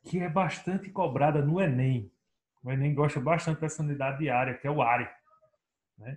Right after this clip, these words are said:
Uma área, ele equivale, ele é o equivalente, né, a cem metros quadrados. Então, ge-, normalmente, o pessoal que mora no interior, na zona rural, deve ter escutado bastante esse termo. Na, na verdade, nem esse termo.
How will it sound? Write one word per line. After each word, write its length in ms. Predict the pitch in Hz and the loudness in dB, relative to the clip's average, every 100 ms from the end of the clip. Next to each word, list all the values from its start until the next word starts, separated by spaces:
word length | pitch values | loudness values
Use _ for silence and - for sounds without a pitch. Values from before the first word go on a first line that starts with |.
| _ | _
Uma 220 | 156 143 | 2 6
área, 240 | 160 185 | 6 6
ele 240 | 151 151 156 | 4 4 2
equivale, 600 | 156 156 127 127 165 139 120 | 0 -4 4 6 6 4 -2
ele 140 | 123 131 | -4 0
é 80 | |
o 100 | 147 | 2
equivalente, 720 | 156 - 120 123 117 143 165 123 | 0 -2 0 0 2 0 0 -4
né, 180 | 131 - _ _ | -4 -8 _ _
a 100 | 139 | -8
cem 480 | - - - 175 202 | -8 -8 -4 -2 0
metros 400 | 160 151 160 165 | 2 2 2 -2
quadrados. 560 | 190 175 123 107 117 113 _ _ _ _ _ _ _ _ _ _ _ 123 _ | 0 2 2 0 -4 -6 _ _ _ _ _ _ _ _ _ _ _ -20 _
Então, 360 | 113 123 143 - - | -8 -4 -4 -4 -6
ge-, 260 | 117 127 - | -4 -6 0
normalmente, 640 | 143 175 175 135 131 156 | 4 4 4 2 2 0
o 40 | 139 | -2
pessoal 400 | 180 180 156 147 | -4 2 0 2
que 60 | |
mora 220 | 143 131 127 | 0 2 0
no 100 | 123 | -2
interior, 680 | 110 120 110 135 175 - _ _ _ _ _ _ _ | -2 -2 0 0 0 -4 _ _ _ _ _ _ _
na 320 | 117 117 117 107 | -6 -2 -2 -2
zona 260 | 110 127 | -2 0
rural, 600 | 113 117 120 160 160 - - _ _ _ _ | 0 -2 2 2 2 -2 -12 _ _ _ _
deve 260 | 110 143 160 | 2 2 4
ter 100 | 160 | 0
escutado 540 | 156 - 143 143 139 | -2 -4 -4 0 0
bastante 560 | 139 180 - 147 185 151 | 2 0 0 -2 0 -2
esse 260 | 143 - - | -2 -6 -6
termo. 200 | 123 156 | 0 2
Na, 220 | 180 - | 0 -2
na 300 | 165 160 185 | -6 0 0
verdade, 360 | 185 185 175 | 2 2 2
nem 320 | 175 202 254 226 | 2 0 2 2
esse 280 | 220 208 | 0 -6
termo. 300 | - 123 107 | -2 -2 -2